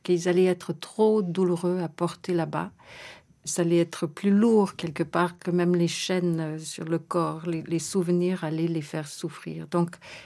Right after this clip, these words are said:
l'idée était de les, de laisser l'arbre les garder précieusement pendant quelques années, le temps qu'il fallait, et ensuite on les reprendrait à son retour.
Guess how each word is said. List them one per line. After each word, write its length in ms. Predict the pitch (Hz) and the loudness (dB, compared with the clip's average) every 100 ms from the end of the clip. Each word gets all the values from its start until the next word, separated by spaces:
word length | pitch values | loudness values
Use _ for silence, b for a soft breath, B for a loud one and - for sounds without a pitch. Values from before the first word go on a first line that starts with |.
| B - | B -8
l'idée 260 | 175 202 | 0 2
était 260 | 208 202 202 | 2 0 -2
de 140 | 180 | 0
les, 320 | 175 175 170 - | 0 2 0 0
de 160 | 175 170 | 0 2
laisser 400 | 180 196 - 196 | 2 2 0 2
l'arbre 420 | 180 175 170 165 | 2 2 -2 -4
les 140 | 165 | -6
garder 420 | 156 165 160 175 185 | -2 -2 -2 -4 -6
précieusement 720 | - 175 - 175 165 156 175 - B B B B | -4 -6 -2 -2 -2 -4 -8 -14 B B B B
pendant 320 | - 190 180 170 | 0 4 4 2
quelques 400 | 180 156 170 165 | -2 -2 -2 0
années, 300 | 156 151 156 | 0 0 0
le 160 | 165 | -2
temps 240 | 165 170 165 | -2 -4 -2
qu'il 160 | 175 | -6
fallait, 480 | - 160 151 160 - | -6 -4 -2 -4 -4
et 160 | 175 165 | -2 0
ensuite 380 | 165 - 175 170 | -2 -2 -2 0
on 80 | |
les 100 | 160 | 0
reprendrait 800 | 160 175 196 185 175 151 147 156 - - _ | -2 0 0 0 -2 -2 -2 -4 -6 -20 _
à 100 | - | -10
son 140 | 147 143 | -8 -10
retour. 540 | 147 - - - 156 | -12 -12 -10 -10 -16